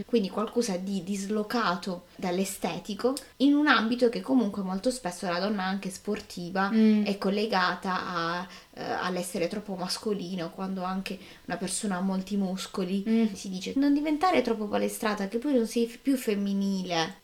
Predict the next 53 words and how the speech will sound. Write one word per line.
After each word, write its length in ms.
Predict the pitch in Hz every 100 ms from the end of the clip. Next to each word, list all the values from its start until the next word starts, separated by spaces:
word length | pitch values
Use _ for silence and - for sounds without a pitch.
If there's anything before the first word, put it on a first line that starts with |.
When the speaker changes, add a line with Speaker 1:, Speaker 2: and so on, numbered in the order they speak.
| -
Speaker 2:
Ti 100 | 196
rendi 220 | 196 180
conto 320 | 175 170 185
che 180 | 170 185 170 - - -
devono 300 | 226 220 214
cambiare 420 | 220 220 220 208
molte 360 | 214 220 214
cose? 520 | 208 202 196 190 190 196 - -
Io 200 | 214 202
comunque, 280 | 214 208 190
a 60 |
differenza 480 | 196 202 214 214 196
tua, 500 | 190 196 185 185 - - -
cioè 160 | - 220
anche 260 | 226 233
fisicamente, 1080 | 226 - - 202 190 185 185 185 190 202 - -
ci 140 | - -
sono 140 | 240
stati 220 | 220 196
periodi 260 | 202 214 226
in 60 | 220
cui 100 | 214
sono 180 | 208
stata 200 | 190 190
più 140 | - 240
magra, 380 | 226 220 220 202
periodi 300 | 208 202 202
in 100 | 202
cui 140 | 202
sono 160 | 196 196
stata 240 | 196 190
più, 440 | 185 208 202 214 196 - -
eh, 160 | - 202
in 100 | 226
carne, 560 | 220 185 190 202 214 214 -
e 100 | 196
non 100 | 196
ho 40 | 202
mai 160 | 196
avuto 360 | 180 180 185 185
delle 240 | 185 185
forme 440 | - 185 185 185 185
che 140 | 180
tu 120 | 202 185
dici, 440 | 190 - 202 196 - - -
"Hai 200 | 202 196
un 80 | 196
bel 140 | 190
s-, 200 | 180 -
fondo 260 | - 208 196
schiena, 760 | 196 - 208 196 196 190 190 190
oppure 340 | 190 196 190
hai" 560 | 190 196 196 208 208